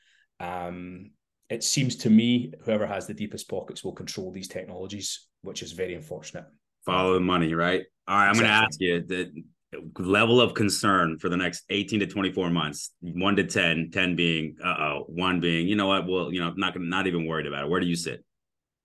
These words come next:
Speaker 1: Oh, it depends on the, the processing capability.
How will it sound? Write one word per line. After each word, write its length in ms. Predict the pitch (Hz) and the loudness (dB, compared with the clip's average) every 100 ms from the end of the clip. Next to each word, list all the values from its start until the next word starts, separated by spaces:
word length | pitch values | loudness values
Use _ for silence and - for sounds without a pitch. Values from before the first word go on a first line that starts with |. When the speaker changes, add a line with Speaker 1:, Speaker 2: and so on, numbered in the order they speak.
| _ | _
Speaker 1:
Oh, 420 | 120 117 110 104 | 4 6 6 4
it 140 | - 151 | 0 -2
depends 460 | - 156 156 156 | 0 4 4 6
on 300 | 151 127 123 | 4 4 2
the, 440 | 113 113 110 107 110 _ _ _ | 2 2 4 2 -2 _ _ _
the 120 | - | -14
processing 640 | - - 120 - 123 - 131 | -10 -8 -6 -4 -6 -6 -4
capability. 840 | 135 135 127 131 139 143 143 - | -4 -2 -2 -2 -4 -4 -4 -6